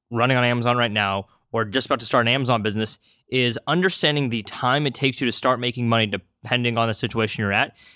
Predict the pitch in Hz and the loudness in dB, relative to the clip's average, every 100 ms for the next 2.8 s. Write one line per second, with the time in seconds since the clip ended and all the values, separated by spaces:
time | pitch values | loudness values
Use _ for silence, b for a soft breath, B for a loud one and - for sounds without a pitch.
0 | b b 131 123 120 131 120 123 123 120 | b b -2 0 0 -2 0 0 0 0
1 | 107 110 101 104 95 123 117 117 110 113 | -2 -2 0 -2 0 0 2 0 -4 -4
2 | 107 110 107 101 101 110 107 151 | -2 -2 -2 -6 -6 -4 -4 -6